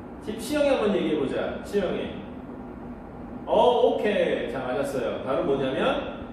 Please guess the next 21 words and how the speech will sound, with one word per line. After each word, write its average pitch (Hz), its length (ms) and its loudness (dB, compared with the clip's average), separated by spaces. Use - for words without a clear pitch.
어, 113 960 -4
접속사를 247 920 2
찾는 233 260 -4
게 220 140 0
중요하다. 147 800 -2
여러분, - 400 4
왜 285 240 8
접속사 208 400 -2
찾는 240 200 -6
게 226 140 -2
중요할까요? 160 1000 0
우리가 202 180 6
지난 214 300 4
시간에, 233 500 0
어, 151 600 0
고급 160 300 0
중국 226 360 0
강독에 208 1000 4
앞서라고 - 1300 2
하는 190 200 0
제목으로 165 880 0